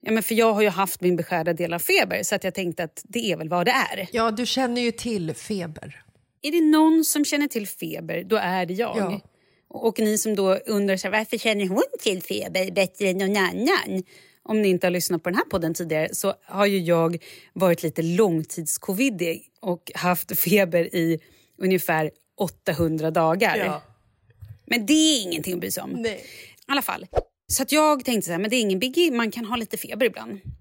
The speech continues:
Speaker 1: Och, eh, jag tog ett covid-test.
Speaker 2: Mm.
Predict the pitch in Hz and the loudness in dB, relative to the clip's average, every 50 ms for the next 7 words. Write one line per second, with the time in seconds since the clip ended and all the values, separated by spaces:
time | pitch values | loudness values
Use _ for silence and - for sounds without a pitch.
0 | - - _ _ _ _ _ _ _ _ _ _ _ - - - - - - 208 | -20 -20 _ _ _ _ _ _ _ _ _ _ _ -20 -20 -20 -16 -6 -2 0
1 | 190 185 - - _ _ _ _ - - 190 175 170 160 160 160 156 156 156 156 | 2 2 0 -2 _ _ _ _ -8 -6 -4 -2 -2 -2 -2 -2 -2 -2 -2 -4
2 | 156 165 - _ _ _ _ _ _ _ - 233 208 - - - 381 302 220 202 | -4 -6 -8 _ _ _ _ _ _ _ -2 -2 -2 0 2 2 4 4 4 2
3 | - - - 180 196 175 - - - - 165 - - - - - 196 175 170 185 | 0 0 -2 -2 -2 -2 -2 -4 -6 -4 -4 -6 -8 -8 -8 -8 -8 -8 -8 -8